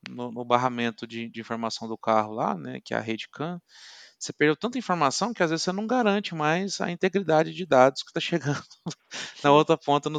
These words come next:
Speaker 1: no, no, no, na outra ponta do circuito, né? Então, a gente, você acaba que você sai do mundo macro pro micro e te ensina a, duras lições em relação a isso.
Speaker 2: Sim.
Speaker 1: E eu já vi também coisas acontecer ao contrário.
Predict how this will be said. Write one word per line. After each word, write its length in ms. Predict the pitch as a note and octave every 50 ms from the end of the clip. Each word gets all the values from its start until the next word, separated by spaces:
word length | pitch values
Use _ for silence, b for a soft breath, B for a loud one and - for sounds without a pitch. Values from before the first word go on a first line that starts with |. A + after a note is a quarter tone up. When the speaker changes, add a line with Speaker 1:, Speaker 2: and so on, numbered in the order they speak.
| - - D#3+
Speaker 1:
no, 120 | D#3 D3+ D3
no, 240 | D3 C#3+ C#3+ C#3+
no, 380 | D3+ C#3 C#3 C#3 C#3+ C#3 C3+ - _
na 180 | - C3+ C3
outra 140 | B2+ - C3+
ponta 220 | - - C3+ C3+ C3+
do 80 | C3+
circuito, 520 | - - F3+ - - C3 B2+ B2 - B2+ A#2+
né? 120 | B2+ C#3 - B B B B B B B B B B B B B B B B -
Então, 360 | - - C#3+ D3 D#3+ F3+ F#3 F#3
a 60 | E3+
gente, 140 | E3 - -
você 100 | - E3+
acaba 380 | - - E3 D#3+ E3 E3 F3+
que 400 | - - - F#3+ F#3+ F#3 - - - _ _ _ _ _
você 160 | - - D3
sai 220 | C#3 - F3 F3+ F3
do 100 | F3 F3+
mundo 260 | E3+ D#3+ D#3 D3 C#3
macro 380 | C3 C3 B2+ B2+ - - B2 -
pro 180 | - A#2+ A2+
micro 480 | A#2 B2+ D#3+ F3+ E3+ - A#2 A2+ A2 - _ _ _ _ _ _ _
e 80 | B2 B2
te 220 | - - - D3
ensina 580 | D3+ D#3+ E3+ E3+ D#3 - - - D#3+ D#3+ E3 D#3+
a, 300 | D#3+ - - - - -
duras 340 | A#2+ B2+ D3+ G3 A3 G#3+ F#3+
lições 460 | F#3 G3+ F#3 - D3+ C#3+ C#3 C3+ C3+
em 60 | C3+
relação 440 | C3 C3 B2+ B2 A#2+ - - B2 A#2+
a 100 | A#2 A2
isso. 300 | G#2 G#2 - - - - G#3
Speaker 2:
Sim. 180 | G3+ G3 G3 B B B B B B _ -
Speaker 1:
E 120 | A#2+ B2+
eu 120 | C3+ D3
já 140 | D3 F3+ F3
vi 120 | D#3+ F3+ F#3
também 340 | - F3 D#3+ D3+ D#3+ F3 -
coisas 280 | - - F3+ F#3+ F3 F#3+
acontecer 420 | F#3 - F#3 - F#3+ F3 - F3+
ao 100 | F3+ F3+
contrário. 800 | - - G#3+ B3 B3 - - F#3 E3+ E3 D#3+ D#3 C3+ A#2 A#2